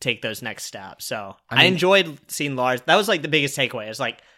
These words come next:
Speaker 1: as soon as we made the Final Four, like, U V A lacrosse was back, and then kinda seeing Lars kinda just, like, his moment in the sun, like,
Speaker 2: Mm-hmm.
Speaker 1: it, it was enjoyable to see.
Speaker 2: Yeah, I mean, and talking about the coaches, I mean, coaches for U V A sports have always seemed to do, like,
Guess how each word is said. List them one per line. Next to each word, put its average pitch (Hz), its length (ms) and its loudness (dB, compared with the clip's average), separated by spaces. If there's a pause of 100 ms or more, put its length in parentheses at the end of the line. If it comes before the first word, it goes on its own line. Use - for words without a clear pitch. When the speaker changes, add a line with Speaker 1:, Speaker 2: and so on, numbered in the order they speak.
(100)
Speaker 1:
as 143 120 -6
soon 208 140 2
as 202 100 -4
we 202 80 0
made 156 180 0
the 147 60 -4
Final 156 320 0
Four, 156 340 0
like, 117 220 -6 (180)
U 139 140 -6
V 127 160 2
A 123 40 2
lacrosse 117 400 -6
was 120 140 -10
back, 120 460 -4 (340)
and 143 100 -2
then 156 120 -4
kinda 160 200 0
seeing 139 280 -6
Lars 120 440 -2
kinda 117 280 -8
just, 110 240 -12
like, 107 180 -10 (280)
his 120 160 -12
moment 120 280 -6
in 113 80 -12
the 110 60 -12
sun, 107 440 -10
like, 117 200 -8
Speaker 2:
Mm-hmm. 101 240 -8
Speaker 1:
it, 135 240 -14
it - 40 -16
was 139 140 -8
enjoyable 123 480 -4
to - 80 -18
see. - 280 -18 (100)
Speaker 2:
Yeah, 127 200 0
I 123 100 -2
mean, 139 260 -2
and 139 260 -6 (300)
talking 180 220 0
about 185 120 2
the 135 60 -6
coaches, 131 420 -4
I 104 60 -8
mean, 104 240 -8
coaches 139 400 -6
for 127 100 -8
U 113 140 -4
V 104 160 -4
A - 20 -6
sports 110 320 -10
have 95 160 -10 (200)
always 120 440 0
seemed 113 360 -8
to - 60 -20
do, 101 260 -8
like, 92 360 -10